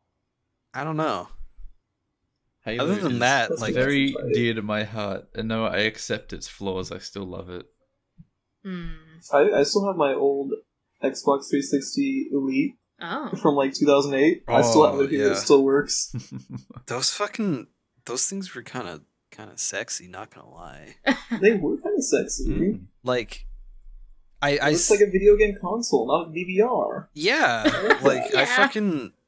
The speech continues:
Speaker 1: I really
Speaker 3: I like that. I respect that a lot.
Speaker 1: I was always a little bit jealous of, like, fucking the Xbox kids,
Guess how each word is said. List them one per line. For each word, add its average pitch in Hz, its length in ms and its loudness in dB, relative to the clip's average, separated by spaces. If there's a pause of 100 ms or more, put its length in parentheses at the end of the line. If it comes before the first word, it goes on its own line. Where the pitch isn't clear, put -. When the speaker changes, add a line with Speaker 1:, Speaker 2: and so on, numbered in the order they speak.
(400)
Speaker 1:
I 127 60 0
really 180 480 2
Speaker 3:
I - 20 2
like 214 280 0
that. - 240 -4 (800)
I 156 60 2
respect 185 440 0
that 143 160 8
a - 20 0
lot. 143 400 0 (460)
Speaker 1:
I 131 60 0
was 151 180 2
always 190 240 2
a 175 80 2
little 123 360 0
bit 143 260 -4
jealous 113 800 -2
of, 104 200 -8
like, 101 220 -8
fucking 107 640 -12
the 101 100 -16
Xbox 110 600 -6
kids, 131 680 -2